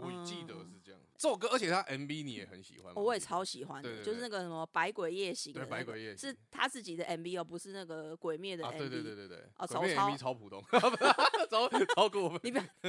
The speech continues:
Speaker 1: 只，你只是自己喜-，
Speaker 2: <laughs>
Speaker 1: 自己很讨厌鬼灭而已。
Speaker 2: 哎，我，我鬼灭啊，
Speaker 1: 嗯。
Speaker 2: 那个什么温泉篇啊，
Speaker 1: 嗯。
Speaker 2: 好过分，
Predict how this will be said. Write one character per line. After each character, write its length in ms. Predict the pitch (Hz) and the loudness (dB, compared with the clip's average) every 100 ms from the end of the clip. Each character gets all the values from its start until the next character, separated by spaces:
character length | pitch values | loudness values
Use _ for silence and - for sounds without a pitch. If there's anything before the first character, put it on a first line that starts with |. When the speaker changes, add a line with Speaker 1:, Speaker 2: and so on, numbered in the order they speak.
| 151 | -4
Speaker 1:
只， 180 | 233 | -4
你 140 | 294 415 | 0 0
只 100 | 277 | 2
是 140 | 320 | -2
自 100 | 320 | -2
己 100 | 302 240 | -2 -2
喜-， 120 | - | -2
Speaker 2:
<laughs> 40 | - | -4
Speaker 1:
自 140 | 320 | -2
己 100 | 277 | 0
很 140 | 196 | 0
讨 220 | 240 165 175 | 0 -2 2
厌 180 | 208 | 2
鬼 100 | 175 | 2
灭 200 | 156 180 | 0 -2
而 80 | 151 | -6
已。 20 | |
Speaker 2:
哎， 40 | - | -2
我， 80 | 185 | -2
我 100 | - | 0
鬼 200 | - 165 | 2 2
灭 220 | 156 233 175 | 4 2 2
啊， 300 | 131 113 131 | 2 -2 -6
Speaker 1:
嗯。 260 | 170 165 - | -10 -10 -8
Speaker 2:
那 100 | 190 | -6
个 200 | 185 147 | -2 0
什 120 | 127 107 | -2 -6
么 360 | 98 95 85 _ - | -8 -10 -14 _ -6
温 200 | 160 165 | -2 -2
泉 240 | 165 113 101 | -4 -10 -8
篇 160 | 110 101 | -10 -8
啊， 100 | 95 | -8
Speaker 1:
嗯。 180 | 180 180 | -6 -4
Speaker 2:
好 120 | 147 | -4
过 180 | 131 202 | -2 0
分， 140 | 160 | 0